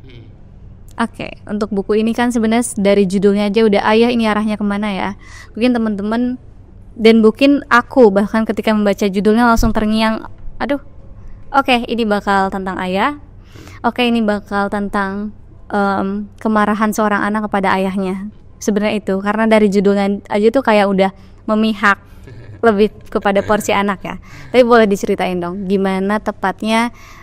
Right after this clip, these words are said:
Speaker 2: eh, isi buku aja secara sneak peek mungkin, biar nanti, eh, lebih lanjutnya biar teman-teman penasaran.
Speaker 1: Eh, intinya di buku ini tuh aku nggak ngambil dari satu sudut pandang aja.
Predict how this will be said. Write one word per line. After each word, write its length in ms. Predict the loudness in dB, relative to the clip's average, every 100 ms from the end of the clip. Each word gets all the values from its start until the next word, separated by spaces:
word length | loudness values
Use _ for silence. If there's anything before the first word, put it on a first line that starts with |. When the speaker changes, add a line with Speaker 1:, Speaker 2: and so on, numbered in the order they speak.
| -4
Speaker 2:
eh, 180 | -2 0
isi 200 | -2 0
buku 240 | 0 4
aja 160 | 4 4
secara 380 | 0 0 2 2
sneak 420 | 4 0 0 -6
peek 160 | -8 -4
mungkin, 460 | -4 -2 -4 -6
biar 240 | 0 0 2
nanti, 320 | 2 4 2
eh, 320 | -2 -2 4
lebih 220 | 6 6
lanjutnya 260 | 6 4 4
biar 160 | 4 2
teman-teman 380 | 2 2 0
penasaran. 580 | 0 0 2 2 0 -4 -14 -20 -20 -20 -20 -10
Speaker 1:
Eh, 540 | -4 0 0 0 -2
intinya 540 | -4 -4 -4 -2 -2 -6 -10
di 240 | -6 -4
buku 300 | -2 -2 0
ini 100 | 0
tuh 240 | 2 2 0 -4 -20 -20 -4
aku 220 | -2 0
nggak 240 | 2 2 2
ngambil 380 | 2 2 2 2
dari 420 | 0 0 0 -2
satu 300 | -4 -4 -2
sudut 260 | -2 -2 -4
pandang 320 | -4 -2 -2
aja. 280 | -4 -6 -8